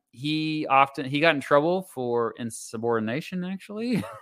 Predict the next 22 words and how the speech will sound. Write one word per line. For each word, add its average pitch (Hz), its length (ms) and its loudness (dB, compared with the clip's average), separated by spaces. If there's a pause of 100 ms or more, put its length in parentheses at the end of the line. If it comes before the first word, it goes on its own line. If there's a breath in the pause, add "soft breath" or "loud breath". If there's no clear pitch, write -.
(720 loud breath)
And 107 120 -6
he 113 60 -4
kinda 135 240 0
just 117 140 -6
sometimes 123 480 -2
went 117 160 -2
off 120 340 -2
the 110 80 -10
script - 480 -2
or 113 160 -2
just 107 220 -14
kinda 117 160 -4
did 113 160 -4
his 113 120 -6
own 113 260 -2
thing. 175 760 2 (480)
Um, 110 400 2
and 113 80 -2
it 117 40 -2
was 110 120 -2
controversial. 147 1300 2 (480 soft breath)
Uh, 98 560 -2